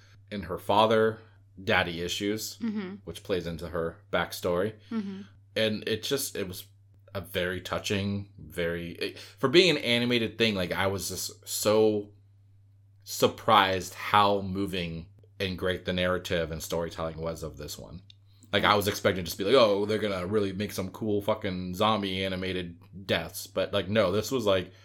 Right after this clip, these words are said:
Speaker 1: hundred percent the story was far better than what I came for, which was just
Speaker 2: Okay.
Speaker 1: the, the zombie killing.
Speaker 2: Right. Well, that's good.
Speaker 1: Which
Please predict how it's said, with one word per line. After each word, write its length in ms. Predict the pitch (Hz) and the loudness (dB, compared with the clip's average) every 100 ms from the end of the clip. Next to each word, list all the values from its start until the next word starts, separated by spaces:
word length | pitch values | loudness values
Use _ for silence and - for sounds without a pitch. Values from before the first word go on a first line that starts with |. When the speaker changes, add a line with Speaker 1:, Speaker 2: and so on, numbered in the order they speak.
| - - - - _ _ - - - - - - - | -20 -20 -20 -20 _ _ -20 -20 -20 -20 -20 -20 -12
Speaker 1:
hundred 400 | - 127 123 110 | -2 2 2 0
percent 500 | 107 - 101 98 - - | -4 0 0 -2 -8 -14
the 140 | 95 101 | -6 -4
story 360 | - 98 98 90 | 0 0 0 0
was 300 | 85 80 - - - - - - | -4 -6 -12 -20 -20 -20 -20 -20
far 400 | - - 110 95 | 0 6 6 8
better 400 | 101 92 92 87 | 4 4 0 -2
than 360 | 85 85 87 - - - | -4 -6 -10 -14 -20 -18
what 260 | 90 92 95 | -4 2 4
I 100 | 92 | 4
came 260 | - 90 78 | 0 -4 -6
for, 260 | - - - - | -12 -18 -18 -10
which 160 | 85 87 | -8 -6
was 160 | 78 | -6
just 140 | 82 240 | -6 -4
Speaker 2:
Okay. 200 | 254 269 | -2 -2
Speaker 1:
the, 60 | 294 - - - - - 95 | -4 -10 -12 -12 -10 -4 -2
the 40 | |
zombie 520 | 87 87 85 80 82 - - - - - - - | 0 2 0 0 -2 -2 -2 -4 -2 2 2 2
killing. 400 | - 85 67 76 - - | 2 0 -2 -6 -10 -6
Speaker 2:
Right. 340 | 226 208 - - - - - - - | -2 -2 -4 -10 -12 -14 -16 -18 -14
Well, 120 | 233 | -8
that's 220 | 233 - | -4 -4
good. 240 | - 208 262 - - - | -2 -4 -4 -12 -10 4
Speaker 1:
Which 280 | 151 151 | 6 6